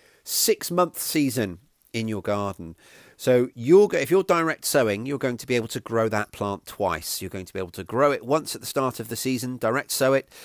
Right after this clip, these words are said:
three months later harvest, and then direct sow again, three months later harvest. That's your six months. Now let's sow our first seeds in seed trays in our polytunnel.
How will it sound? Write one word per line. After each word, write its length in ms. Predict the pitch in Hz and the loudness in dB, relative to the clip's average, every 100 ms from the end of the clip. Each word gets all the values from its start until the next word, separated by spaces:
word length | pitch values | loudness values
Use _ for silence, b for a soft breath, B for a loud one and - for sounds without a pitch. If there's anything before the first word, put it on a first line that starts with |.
| B B | B B
three 340 | - 131 147 | -8 0 2
months 300 | 151 135 - | 2 -2 0
later 320 | 131 131 117 | 0 0 -2
harvest, 500 | 113 113 113 107 - - | -2 0 -2 -4 -6 -6
and 180 | 107 107 | -4 -4
then 160 | 107 | -6
direct 420 | 101 110 104 - | -2 -2 -2 -6
sow 280 | - 107 101 | -6 -2 -2
again, 360 | 98 95 95 92 b b | 0 0 -2 -6 b b
three 300 | - 123 110 | -10 -2 -2
months 320 | 98 92 - | -2 -8 -6
later 320 | 98 95 101 | -6 -4 -4
harvest. 420 | 92 92 87 87 - | -2 -2 -2 -6 -6
That's 220 | 101 - | -6 -6
your 100 | 104 | -6
six 400 | - - - - | -6 -8 -10 -10
months. 400 | 90 - - - B B B - | -10 -10 -16 -18 B B B -2
Now 260 | 320 202 | 2 4
let's 240 | 185 - - | 2 0 -4
sow 280 | - 147 | 2 2
our 200 | 139 131 | 2 -2
first 460 | 123 - 147 135 - | -4 -2 2 2 0
seeds 520 | - 131 123 110 - - B B | -2 0 0 -4 -10 -14 B B
in 560 | - 120 120 120 120 120 - | -2 2 2 2 0 -6 -10
seed 440 | - - 180 160 | -6 -2 -2 2
trays 480 | 165 127 87 82 101 _ - | 4 6 4 -4 -12 _ -8
in 100 | 113 | -4
our 160 | 104 | -4
polytunnel. 680 | - 143 151 - 110 85 | -2 -2 0 -4 -4 -6